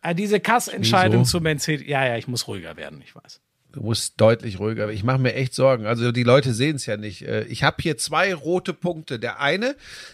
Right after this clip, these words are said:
Speaker 2: ist die Aufnahme, die läuft auf, äh, GarageBand und rechts
Speaker 1: Der andere
Speaker 2: am
Speaker 1: ist
Speaker 2: Handy
Speaker 1: mein
Speaker 2: ein roter
Speaker 1: Kopf.
Speaker 2: Punkt. Das ist die,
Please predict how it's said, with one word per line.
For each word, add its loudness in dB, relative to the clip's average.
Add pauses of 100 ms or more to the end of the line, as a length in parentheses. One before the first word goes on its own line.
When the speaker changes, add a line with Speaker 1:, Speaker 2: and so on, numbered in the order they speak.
Speaker 2:
ist -6
die -6
Aufnahme, 0
die -6
läuft 0
auf, 2
äh, -2
GarageBand 0
und -2
rechts 2
Speaker 1:
Der 4
andere 4
Speaker 2:
am 6
Speaker 1:
ist 6
Speaker 2:
Handy 4
Speaker 1:
mein 6
Speaker 2:
ein -2
roter 4
Speaker 1:
Kopf. 0
Speaker 2:
Punkt. 2
Das 0
ist -2
die, 4